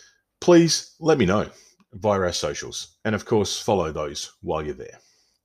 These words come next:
Links to those are all on our page. Anyway,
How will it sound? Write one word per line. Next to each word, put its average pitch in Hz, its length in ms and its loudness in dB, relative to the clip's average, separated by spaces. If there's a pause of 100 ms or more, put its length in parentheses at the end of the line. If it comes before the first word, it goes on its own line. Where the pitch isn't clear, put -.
(100)
Links 104 240 -2
to 95 120 -4
those 82 280 -2
are 80 100 -10
all 78 160 -10
on 73 140 -10
our 78 100 -10
page. - 480 -14 (1600)
Anyway, 139 440 8